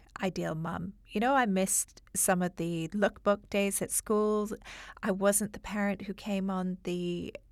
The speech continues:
who came on the school trips because I was working, because I always had my business to run. But I have been able to make up for it in other times. But I have made a priority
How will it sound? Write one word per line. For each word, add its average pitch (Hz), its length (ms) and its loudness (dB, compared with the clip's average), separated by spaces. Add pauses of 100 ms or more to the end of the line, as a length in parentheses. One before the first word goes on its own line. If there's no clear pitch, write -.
who 185 100 -8
came 196 260 0
on 185 100 0
the 185 80 -4
school 185 300 -2
trips - 420 -2
because 233 340 -4
I 220 80 0
was 220 220 -6
working, 185 380 -4
because 190 400 -10
I 165 120 -4
always 160 220 -8
had 165 320 -6 (420)
my 170 440 -4
business 160 400 -4
to - 120 -8
run. 170 320 -8 (440)
But - 360 4 (120)
I 196 80 4
have 185 280 -2
been 190 140 0
able 180 220 -2
to 180 80 -4
make 175 400 -6 (200)
up - 200 0
for 175 220 -2
it - 180 -8
in 180 160 -4
other 180 200 -4
times. 170 440 -8
But 196 140 2
I 196 60 2
have 262 460 2 (880)
made 214 640 4 (520)
a 190 480 2 (340)
priority 202 880 0